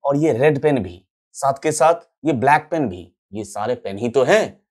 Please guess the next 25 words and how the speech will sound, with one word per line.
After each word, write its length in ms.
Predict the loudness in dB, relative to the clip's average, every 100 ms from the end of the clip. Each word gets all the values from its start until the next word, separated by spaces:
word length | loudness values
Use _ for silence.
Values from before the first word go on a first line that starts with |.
| _ _ _
तो 80 | -12
आपको 380 | -8 -10 -8 -14
सारे 320 | -6 -4 -2
को 120 | -4
कंसीडर 400 | -6 -10 -14 -16
करना 280 | -18 -20 -20
है। 80 | _ _ _
सबसे 200 | 2 4
पहले 200 | 6 6
यहां 120 | 4
पे 80 | 2
पास 220 | 6 4
किया 220 | 4 2 2
उन्होंने 360 | 2 -4 -8 _ -14
equal 320 | -2 -2 2
to 200 | 2 2 -4 _ _ _ _ _
count 380 | 4 4 2 -4 -12 _ _ _
टिप्स, 560 | -6 -6 -12 -14 -16 _ _ _ _ _ _ _ _ _ _ _ -2
ठीक 160 | 2
है। 240 | 4 2 -10 _
सबसे 240 | 0 2 2
पहले 300 | 2 0 0
क्राइटेरिया 600 | 0 0 2 2 2 2
रेंज 340 | 0 -2 -2
वन, 320 | -2 -2 -2